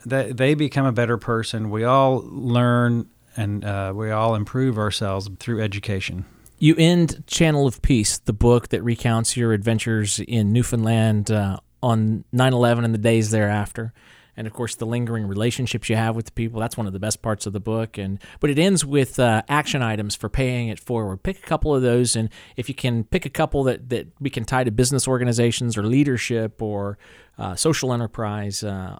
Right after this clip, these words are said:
Speaker 2: all the better, but not necessarily. Uh, just pick a couple of your favorite, uh, action items. Let's have a call to action as we wrap up the show this morning.
Speaker 1: Well, I think, uh, one simple thing would be anybody who is an entrepreneur would be, "Join us,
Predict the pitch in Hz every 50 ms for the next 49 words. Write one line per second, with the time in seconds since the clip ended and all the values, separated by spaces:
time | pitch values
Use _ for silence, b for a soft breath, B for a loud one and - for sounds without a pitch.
0 | - _ - 143 151 147 135 117 117 123 156 196 233 247 208 165 135 - - 139
1 | - 139 135 139 143 147 143 147 _ - 143 131 135 - 190 170 - _ - 214
2 | 185 160 - - 170 - 151 143 131 135 139 139 135 - 143 139 135 131 135 127
3 | 127 120 113 - - 127 113 107 104 - - 156 160 151 - - 151 123 113 104
4 | 101 95 92 95 120 - 185 165 156 147 - - 160 160 160 160 151 147 120 120
5 | 131 127 123 - - 131 117 107 110 110 110 117 117 110 - 110 - - 104 -
6 | - 113 101 92 92 - - - 90 90 85 78 - B B B B B B B
7 | B B B _ - 196 202 190 180 180 160 160 147 - 156 151 143 127 - -
8 | - - 135 127 123 117 117 113 113 113 113 131 135 135 139 120 127 135 139 135
9 | 117 - - 170 143 - 131 127 - 127 135 139 151 120 101 107 104 107 107 98
10 | 113 120 120 107 117 113 113 107 104 110 113 117 110 104 110 107 107 104 - 120
11 | - - 107 107 110 117 127 123 117 98 95 107 104 107 107 107 110 131 107 117
12 | 117 123 135 143 143 147 135 - - -